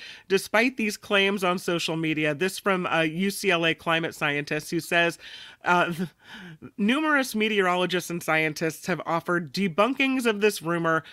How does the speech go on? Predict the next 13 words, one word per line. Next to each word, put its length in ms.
which 120
has 180
unfortunately 720
spread 560
far 480
and 200
wide. 400
The 140
odds 340
are 140
so 420
exceedingly 680
low 500